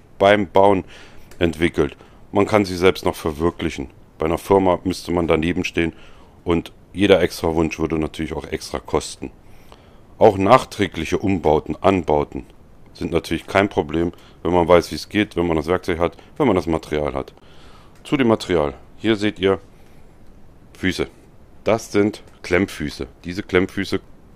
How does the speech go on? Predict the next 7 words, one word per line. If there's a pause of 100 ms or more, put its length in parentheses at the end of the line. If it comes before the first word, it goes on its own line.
(580)
kommen
oben (160)
und
unten (100)
an
die
Aluminiumprofile.